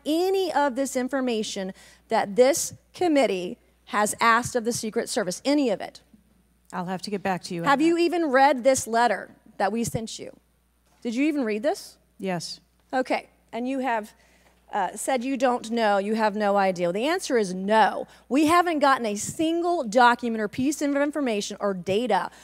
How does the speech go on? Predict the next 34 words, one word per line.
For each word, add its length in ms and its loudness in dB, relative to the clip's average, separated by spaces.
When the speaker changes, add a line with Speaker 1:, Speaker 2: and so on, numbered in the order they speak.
Speaker 1:
from 360 2
you 420 0
or 160 2
your 240 0
agency 760 -2
in 140 -4
related 460 -2
to 140 -4
the 100 -2
rally 320 -4
that 180 -8
we 120 -14
have 180 -12
asked 360 -10
you 100 -16
for. 320 -16
<clears throat> 240 0
So, 460 4
um, 480 0
is 140 0
this, 360 -6
was, 300 -2
uh, 260 2
this, 320 -4
uh, 360 -2
attempted 420 -4
assassination 720 -4
of 60 -8
Donald 300 -6
Trump 180 -8
a 80 -6
failure 380 0
of 100 -10
training 500 -4